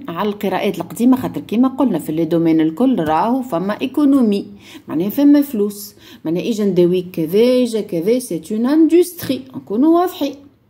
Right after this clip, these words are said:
فهمت؟ مش معناها الدواء خايب، لا، معناها انت لازمك تفهم وتعرف وين تمشي. دونك الطبيبه هذه هي طبيبه كاتبته الكتاب هذا، لو كونسير كريز انرجيتيك، فهمت؟ تفسر البيوشيمي سيلولير، وعلاش السيلول تولي معناتها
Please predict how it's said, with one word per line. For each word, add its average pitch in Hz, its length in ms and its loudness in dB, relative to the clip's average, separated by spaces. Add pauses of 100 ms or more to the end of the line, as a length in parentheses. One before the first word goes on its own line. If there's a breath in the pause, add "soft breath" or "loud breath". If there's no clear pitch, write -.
(440)
فهمت؟ 254 220 0 (360 loud breath)
مش 247 200 2
معناها 403 360 2
الدواء 415 260 4
خايب، 339 380 -2
لا، 214 260 -2 (320)
معناها 143 340 -8
انت 262 300 2
لازمك 180 340 -2
تفهم 269 400 4
وتعرف 214 480 -4
وين 311 180 4
تمشي. 277 360 -2 (580 loud breath)
دونك 359 360 2
الطبيبه 185 760 2
هذه 156 220 -2
هي 190 80 -2
طبيبه 202 360 0
كاتبته 143 500 -8
الكتاب - 380 -12
هذا، - 220 -6
لو 165 140 2
كونسير 165 400 -2
كريز - 360 -6
انرجيتيك، 143 680 -4
فهمت؟ 123 420 -6 (480 loud breath)
تفسر 190 380 -2
البيوشيمي 175 580 -4
سيلولير، 160 540 -2
وعلاش 196 380 -2
السيلول 170 420 -4
تولي 170 340 -2
معناتها 151 480 -2